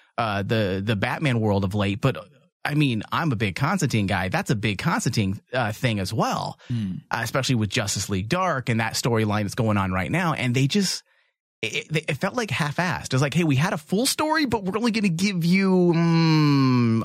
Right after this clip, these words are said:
Speaker 1: a quarter of it, if that."
Speaker 2: Yeah.
Speaker 1: But yeah, I, I did dig it 'cause I, I love the film noir style to it and the whole, like, action, adventure, detective vibe. I, I dug it, but, um,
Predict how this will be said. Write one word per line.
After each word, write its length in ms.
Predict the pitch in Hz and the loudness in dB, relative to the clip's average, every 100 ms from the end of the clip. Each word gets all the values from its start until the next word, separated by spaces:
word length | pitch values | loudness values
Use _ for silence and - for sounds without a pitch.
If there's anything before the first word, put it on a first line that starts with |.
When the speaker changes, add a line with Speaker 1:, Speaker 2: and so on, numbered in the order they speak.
| - | -2
Speaker 1:
a 60 | |
quarter 380 | - 123 104 80 | -2 0 0 0
of 140 | 62 69 | -6 -10
it, 120 | - _ _ | -14 _ _
if 200 | 156 107 | -2 -2
that." 420 | 98 73 53 - - - | -4 -4 -6 -14 -18 -12
Speaker 2:
Yeah. 240 | 58 53 - _ _ _ _ _ 110 | -10 -10 -16 _ _ _ _ _ -2
Speaker 1:
But 280 | 131 107 | 0 0
yeah, 260 | 117 143 87 | 0 0 0
I, 140 | 92 131 | -4 -2
I 100 | 151 | -2
did 300 | 165 202 135 | 0 0 0
dig 220 | 165 180 | 2 2
it 100 | - | 2
'cause 240 | 131 110 | 0 0
I, 80 | 110 | -2
I 100 | 117 | -2
love 280 | 113 131 139 | 0 0 0
the 80 | 104 | -2
film 280 | - 123 | 0 2
noir 300 | 131 135 135 | 4 4 2
style 340 | 135 - 123 127 | 0 0 -2 0
to 240 | - 131 | 0 0
it 100 | 113 | 2
and 200 | 110 101 - | 0 0 -2
the 120 | 104 | -4
whole, 260 | 95 117 120 | 0 2 4
like, 180 | 104 90 | 2 -2
action, 680 | - 113 117 - 127 120 117 - | -6 -4 -2 0 2 4 2 0
adventure, 840 | 110 101 95 117 117 - 123 113 | -2 -2 -2 0 0 0 2 2
detective 720 | 107 92 - 113 110 - 117 107 | 0 -2 -4 -4 -4 -2 0 0
vibe. 460 | 113 113 107 110 - - _ _ | -2 -2 0 -2 -4 -14 _ _
I, 220 | - 226 185 | -4 -4 -4
I 120 | - | -4
dug 300 | 151 143 147 | 0 0 0
it, 180 | 92 - _ _ _ _ _ - | -4 -8 _ _ _ _ _ -2
but, 320 | 113 101 - | -2 -2 -4
um, 380 | 107 92 85 | -2 -4 -6